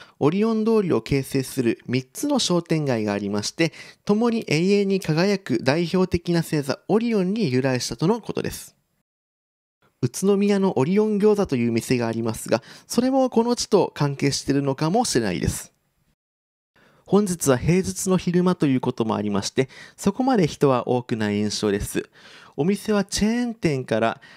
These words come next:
え、個人でやってるお店とか、居酒屋とか飲食店も揃ってて、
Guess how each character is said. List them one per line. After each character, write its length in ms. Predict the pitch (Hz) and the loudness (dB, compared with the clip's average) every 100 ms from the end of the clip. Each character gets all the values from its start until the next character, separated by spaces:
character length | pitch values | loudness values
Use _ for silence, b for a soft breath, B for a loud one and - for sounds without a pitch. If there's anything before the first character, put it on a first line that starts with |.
| B | B
え、 100 | - | -6
個 180 | - 196 | 2 2
人 200 | 190 175 | 2 0
で 100 | 131 | 2
や 100 | 117 | 0
っ 20 | |
て 220 | - - | 0 -2
る 100 | 117 | 0
お 60 | 113 | 2
店 420 | 113 104 117 - b b b | 0 0 0 0 b b b
と 80 | - | -4
か、 120 | 165 | 0
居 120 | 147 117 | 0 2
酒 260 | 151 - | 2 2
屋 140 | 143 139 | -2 -2
と 140 | 139 | -2
か 80 | 110 | 0
飲 180 | 110 135 | 0 0
食 240 | 151 - | -2 -4
店 220 | - 117 | -4 -2
も 80 | 101 | -2
揃 220 | - 123 | -2 -4
っ 40 | 123 | -4
て 160 | - | -12
て、 220 | _ - | _ -8